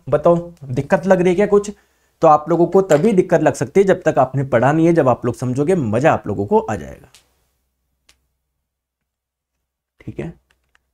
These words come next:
समझ में आ गया? चलिए दोस्तों, इस क्वेश्चन को सॉल्व करिए,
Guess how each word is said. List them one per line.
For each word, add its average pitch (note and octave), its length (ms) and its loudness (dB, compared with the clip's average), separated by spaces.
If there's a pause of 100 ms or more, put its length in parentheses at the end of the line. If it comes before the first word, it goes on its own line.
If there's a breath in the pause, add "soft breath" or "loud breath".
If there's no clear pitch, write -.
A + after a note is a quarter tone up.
(140)
समझ C#3 220 -2
में E3+ 120 2
आ D#3 40 2
गया? E3 320 -2 (320)
चलिए D3 220 4
दोस्तों, E3+ 320 4
इस E3+ 100 0
क्वेश्चन E3+ 320 0
को F3+ 100 2
सॉल्व E3+ 240 4
करिए, E3 400 2